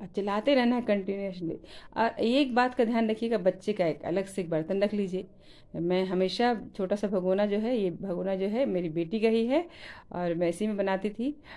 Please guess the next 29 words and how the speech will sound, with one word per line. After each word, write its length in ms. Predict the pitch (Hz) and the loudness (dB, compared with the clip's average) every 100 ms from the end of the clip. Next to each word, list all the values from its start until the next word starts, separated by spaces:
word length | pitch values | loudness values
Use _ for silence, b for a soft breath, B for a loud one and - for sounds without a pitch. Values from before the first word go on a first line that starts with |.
| B | B
और 280 | 160 160 160 | -4 -2 0
ये 200 | 160 165 165 | 0 0 0
भी 120 | 170 | -4
था 160 | 165 202 | -4 -2
हमारे 300 | 220 202 202 | 0 0 -2
पास, 380 | 196 190 - - | -2 -6 -6 -10
मैं 180 | 175 170 | -4 -2
इसीलिए 300 | 165 208 202 | -2 -4 -4
मैं 160 | 190 165 | -4 -6
दिखाया 340 | 180 185 185 | -6 -4 -2
इसको। 300 | 190 - 294 277 b b 165 | -2 -6 -12 -14 b b -4
अब 120 | 170 | 0
ये 100 | 185 | 2
मीठा 320 | 185 185 202 | 2 0 -4
है 160 | 175 - - b - | -6 -8 -16 b -10
तो 100 | 196 | -4
मीठा 300 | 185 208 247 | -4 -2 0
मैं 120 | 240 233 | 2 2
हमेशा 340 | 233 226 247 | 2 2 2
बना 240 | 226 226 | 4 4
के, 100 | 233 | 4
मैं 160 | 220 220 | 2 2
ऐसे 260 | 220 220 226 | 2 2 0
बना 240 | 208 214 | 0 2
लिया, 200 | 233 240 | 2 2
उसके 200 | 208 - | 0 -2
बाद 160 | 202 208 | -2 0
मैं 140 | 214 285 | 2 0
उसमें, 240 | 254 311 | 0 -2